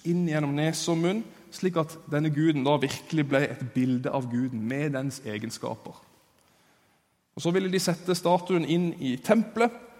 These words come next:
og da trodde de at Gud hadde fylte det tempelet, at han var til stede der. Og etter dette så ville menneskene tilbe guden, de ville ofre, de hadde ritualer, og mot at de ga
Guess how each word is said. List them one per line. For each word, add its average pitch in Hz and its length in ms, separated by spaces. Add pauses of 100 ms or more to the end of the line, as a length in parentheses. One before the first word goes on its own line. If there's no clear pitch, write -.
(800)
og - 80
da 160 120
trodde 143 280
de 143 80
at 120 120
Gud 139 360
hadde 120 320 (400)
fylte - 560
det 135 220
tempelet, 127 400
at 151 100
han 143 80
var 131 140
til 135 100
stede 127 400
der. 120 220 (2500)
Og 135 120
etter 175 200
dette 175 200
så 220 120
ville 220 160
menneskene 165 400
tilbe 196 360
guden, 196 360
de 170 80
ville 135 280
ofre, - 360
de 180 80
hadde 139 160
ritualer, 196 720 (840)
og 143 240
mot 151 160
at 135 220
de 175 80 (100)
ga 151 80